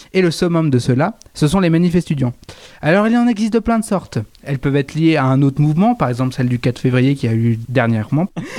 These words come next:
<laughs> avec tous les corps de métier qui étaient conviés, bah, même les étudiants,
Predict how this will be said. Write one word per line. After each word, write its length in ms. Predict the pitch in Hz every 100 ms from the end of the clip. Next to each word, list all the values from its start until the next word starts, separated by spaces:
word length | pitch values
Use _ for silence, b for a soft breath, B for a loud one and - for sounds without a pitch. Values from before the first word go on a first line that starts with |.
| 320
<laughs> 380 | - 208 170 -
avec 260 | 160 175
tous 140 | 165 202
les 140 | 165
corps 180 | 151 180
de 80 | 147
métier 360 | 139 - 190 - B B B 233 -
qui 120 | 180
étaient 180 | 170 147
conviés, 340 | 139 127 170
bah, 140 | 147 120
même 180 | 139
les 220 | 135 127 139
étudiants, 340 | - 120 185